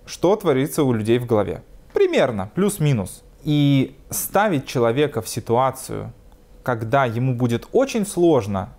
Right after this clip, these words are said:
себя, там, сдержать или что-то, мы не виноваты в том, что он так поступил. Но мы с какой-то своей стороны нарушаем запрет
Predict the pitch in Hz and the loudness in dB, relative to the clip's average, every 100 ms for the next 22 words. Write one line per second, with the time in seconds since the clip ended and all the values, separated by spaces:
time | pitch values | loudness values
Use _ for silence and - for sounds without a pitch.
0 | - - - - - - - - 127 135 | -20 -20 -20 -20 -20 -14 -6 -2 0 2
1 | 120 95 - - - 101 90 - 117 110 | 2 0 -6 -20 -14 -12 -12 -12 -10 -4
2 | 113 107 117 107 107 113 135 - 311 190 | -2 0 0 -2 -2 -8 -8 -4 -2 0
3 | 185 - - - - - - - - - | -4 -8 -20 -20 -20 -20 -20 -20 -20 -20
4 | - - - 175 294 294 254 202 180 156 | -20 -12 0 2 2 2 2 2 2 2
5 | 143 113 - 123 - 117 110 110 - 107 | 0 -2 -2 -2 0 -2 0 -4 -6 -10
6 | - - 104 90 - - - - - 151 | -8 -6 -6 -6 -10 -20 -20 -12 -4 2
7 | 165 220 311 285 240 - 196 202 190 180 | 2 2 0 -2 -2 -2 0 2 2 0
8 | - 165 160 156 156 170 247 156 143 175 | 0 2 2 0 0 0 2 0 0 2
9 | 165 123 123 - 196 226 | 2 2 -2 0 0 0